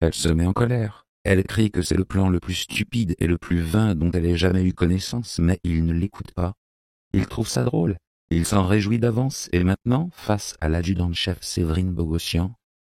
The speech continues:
alors qu'elle a cessé de pleurer, elle se demande si Alban n'était pas alors victime de cet aveuglement commun à tous ceux qui s'efforcent, sans le savoir, de courir avec une obstination sans remède au devant de leur destin,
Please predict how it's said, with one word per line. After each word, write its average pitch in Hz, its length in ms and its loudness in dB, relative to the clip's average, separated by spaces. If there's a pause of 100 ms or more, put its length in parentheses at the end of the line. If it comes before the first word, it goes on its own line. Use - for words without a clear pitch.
(520)
alors 78 260 4
qu'elle 90 180 0
a 87 60 2
cessé 104 340 0
de 101 80 0
pleurer, 92 540 -2 (760)
elle 78 140 -2
se - 120 0
demande 113 320 4
si - 200 -2
Alban 104 480 2 (840)
n'était 101 260 2
pas 131 160 2
alors 110 160 4
victime 107 460 0
de 98 80 -2
cet - 180 -6
aveuglement 101 580 2
commun 104 440 2
à 104 100 0
tous 107 160 -8
ceux - 160 -4
qui - 160 -8
s'efforcent, 104 640 -2
sans 104 240 -2
le 104 60 0
savoir, 98 640 -2 (640)
de 104 80 2
courir 104 520 2
avec 95 240 0
une 95 120 2
obstination 101 680 0
sans 104 300 0
remède 92 420 2
au 87 120 0
devant 92 340 2
de 87 100 0
leur 87 200 0
destin, 87 480 -2